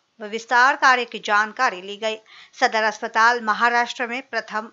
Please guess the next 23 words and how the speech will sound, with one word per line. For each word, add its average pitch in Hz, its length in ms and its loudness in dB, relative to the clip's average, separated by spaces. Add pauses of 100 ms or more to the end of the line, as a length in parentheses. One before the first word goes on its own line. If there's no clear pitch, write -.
(140)
आईएसओ 220 460 -4
नामांकन 208 680 -2 (320)
हासिल 254 500 -2
किया। 214 240 0 (560)
अस्पताल 330 540 4
की 285 140 -8
सराहना 220 480 -4
की 196 240 -12
गई। 214 160 -10 (400)
अस्पताल 262 580 2
में 285 120 -4
लिए 214 240 -6
गए 214 200 -4
विविध 202 280 -8
उपक्रम 202 460 -6
की 214 140 -16
जानकारी 214 580 2
भी 185 140 -16
ली 196 180 -12
गई। 214 180 -6 (400)
पशुपालन 339 600 6
के 269 120 -4
लिए 226 240 -4